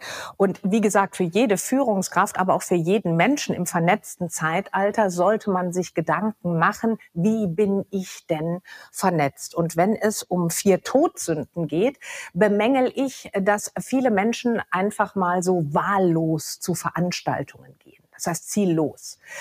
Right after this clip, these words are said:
Meistens ist es daraus geboren, ich war ja schon lange nicht mehr auf einer Networking-Veranstaltung, heute wird irgendeine <laughs> Veranstaltung angeboten, dann laufe ich doch mal hin und sammel da Visitenkarten oder von mir aus digitale Codes mittlerweile ein und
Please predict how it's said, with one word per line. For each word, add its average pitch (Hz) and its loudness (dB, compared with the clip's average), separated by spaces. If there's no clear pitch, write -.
Meistens 269 4
ist 202 0
es 185 0
daraus 190 2
geboren, 175 0
ich 165 -6
war 175 2
ja 185 0
schon 160 -4
lange 175 0
nicht 185 -4
mehr 185 -2
auf - -6
einer 156 0
Networking-Veranstaltung, 196 -2
heute 185 0
wird 165 0
irgendeine 190 0
<laughs> - -
Veranstaltung 180 2
angeboten, 208 2
dann 196 6
laufe 185 4
ich - -4
doch - 0
mal 160 0
hin 214 2
und 180 -2
sammel 208 2
da 190 2
Visitenkarten 180 0
oder 190 4
von 170 0
mir 190 2
aus - -2
digitale 190 2
Codes 226 0
mittlerweile 170 2
ein 190 2
und 202 -2